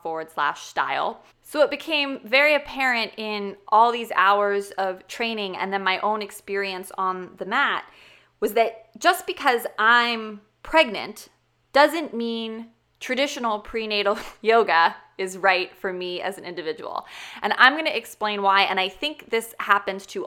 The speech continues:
a lot of people. It's like you get excited about a certain style of yoga because you hear about it or you hear it's good for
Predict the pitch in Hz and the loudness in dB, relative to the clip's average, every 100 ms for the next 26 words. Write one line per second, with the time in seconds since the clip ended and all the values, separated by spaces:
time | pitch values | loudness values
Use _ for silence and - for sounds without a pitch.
0 | - 190 190 190 214 226 247 208 - 185 | 0 0 0 4 8 8 6 -2 -8 -14
1 | - - 190 185 202 233 277 277 208 202 | -10 -8 -8 -8 0 2 2 2 0 2
2 | 196 190 185 - 175 196 - 175 165 156 | 4 4 2 -2 -6 -6 0 2 2 0
3 | 147 - 98 180 202 175 165 - 277 262 | -8 -10 -12 -12 -10 -10 -10 -8 -2 0
4 | 262 240 233 233 233 226 160 165 - 185 | 4 6 6 4 2 0 -2 -8 -6 -4
5 | 147 - 170 202 214 214 190 175 | -6 -8 -2 0 0 -2 -2 0